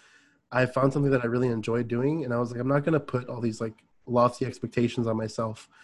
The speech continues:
and I'm just gonna, like, go and have fun." And, like, it's been one of the things that's actually brought me the most, like, f-, uh, it's been the most fruitful thing for me. Like, and, and I still haven't gotten anywhere with it, but it's like, I've gotten more opportunities doing it. And, like,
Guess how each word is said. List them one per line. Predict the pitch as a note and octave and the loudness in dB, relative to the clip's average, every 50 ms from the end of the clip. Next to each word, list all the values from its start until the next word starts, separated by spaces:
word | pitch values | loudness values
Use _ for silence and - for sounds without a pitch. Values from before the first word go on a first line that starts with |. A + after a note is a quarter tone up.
| - - - - - _ - - | -20 -20 -20 -20 -20 _ -4 2
and | B2 B2 | 4 4
I'm | B2 | 4
just | B2 B2+ - | 4 2 2
gonna, | - C3+ B2+ | 4 4 6
like, | B2+ B2 B2 | 6 4 4
go | - B2 A#2 A#2+ | 2 2 4 4
and | A#2+ | 2
have | A#2 A#2+ A2+ - | 2 0 -2 -2
fun." | - A#2+ A#2 C3 C#3+ | 0 0 2 4 4
And, | C3+ B2 | 2 2
like, | A#2 A2+ A#2+ | 2 0 0
it's | B2 - | -2 2
been | - D3+ D#3 | 4 4 6
one | D#3+ D#3 | 6 4
of | C#3+ C3+ | 4 2
the | B2+ | 2
things | - C#3 C3 B2+ B2+ | 4 4 2 4 2
that's | B2 A#2+ B2+ | -2 -2 -2
actually | A#2+ - - B2 A#2 | -4 0 0 0 2
brought | A#2 B2+ A#2 - C3+ | 2 0 -2 0 0
me | B2+ B2 | -2 0
the | A2+ A#2+ A2+ | 0 0 0
most, | A2+ A2+ A#2 B2 A#2+ - - - - _ _ _ _ _ - _ _ _ _ _ _ - | 2 2 2 2 2 -2 -6 -14 -18 _ _ _ _ _ -20 _ _ _ _ _ _ 0
like, | B2+ B2 A#2 A2+ - | 2 2 2 2 -2
f-, | - - - - - | -12 -20 -12 -4 -2
uh, | B2+ B2+ A#2+ A2+ | 0 0 2 0
it's | C#3+ B2+ - | 0 0 4
been | - C3 D3+ | 6 8 8
the | C#3 C3 | 10 10
most | C3 B2+ C3 - | 8 6 6 4
fruitful | - C3+ C3 C3 - B2+ A#2+ | 2 2 2 2 2 -4 -2
thing | - C3 B2 A#2+ | 0 2 0 0
for | - - B2 B2 | 2 2 2 2
me. | B2 B2 A#2+ | 4 4 4
Like, | A#2 A2+ A2 G#2+ - - - - - - - - - | 4 2 2 0 -4 -16 -20 -20 -20 -20 -16 -4 2
and, | C3+ B2+ B2+ | 2 4 4
and | B2+ C3 B2+ | 6 6 4
I | B2 B2 | 4 2
still | - - C#3+ C#3 | 4 6 6 8
haven't | C3 B2 B2 A#2 | 8 6 4 4
gotten | B2 A#2+ A2+ A2+ A2+ | 2 2 2 2 2
anywhere | A#2 C3 B2+ A#2 A2 A2 | 4 4 4 4 4 4
with | A2 G#2+ - | 2 2 0
it, | A2+ A#2 A#2+ | -4 -2 -2
but | A#2+ | -2
it's | A#2 - - A#2+ | -2 -2 -2 -2
like, | A2+ G#2+ - - - | -4 -4 -4 -2 0
I've | B2 A#2+ A#2 | 0 4 4
gotten | C3 B2 B2 B2 | 4 4 6 4
more | B2 B2 B2 | 4 6 6
opportunities | A#2+ A#2 C3 - B2+ A#2+ A#2+ A#2 A#2 A2 A#2 A#2 - - | 4 4 2 0 0 0 2 0 0 -2 -4 -8 -12 -14
doing | - A#2 - A#2+ A#2+ A#2+ A#2+ | -12 -2 0 2 4 4 4
it. | B2 A#2+ - _ _ _ _ - - - _ _ _ _ - | 4 2 0 _ _ _ _ -20 -20 -20 _ _ _ _ -4
And, | B2+ B2 B2 B2 | 0 2 4 4
like, | A#2+ A#2+ | 4 2